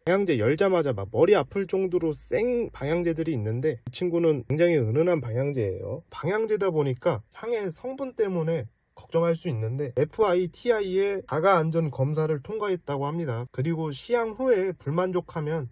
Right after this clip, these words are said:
환불이나 무료 교환 해준다니까 구매 시 참고하면 좋을 것 같아요.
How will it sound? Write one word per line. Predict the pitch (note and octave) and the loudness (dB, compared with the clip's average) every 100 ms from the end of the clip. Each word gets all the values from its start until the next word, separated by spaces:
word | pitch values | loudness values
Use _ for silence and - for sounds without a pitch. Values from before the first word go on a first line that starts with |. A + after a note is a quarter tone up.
| _ | _
환불이나 | - A#3 A3+ G#3+ F#3 | -8 -4 -2 -2 -2
무료 | A#2 C3+ E3 | -4 -4 0
교환 | D#3 D3 | 0 -2
해준다니까 | F3 G#3+ F#3+ D#3+ A#2 - C#3+ C3+ _ | -6 -8 -4 -4 -4 -6 -10 -10 _
구매 | - C#3+ D3 | -6 0 0
시 | C#3+ C3+ B2+ | -2 -6 -6
참고하면 | - G#3+ G#3 F#3 E3 | -8 -4 -2 0 -4
좋을 | - A#2+ | -4 -6
것 | B2 | -4
같아요. | A2+ F#2+ - G#2 F#2 B2+ | -6 -6 -8 -8 -6 -10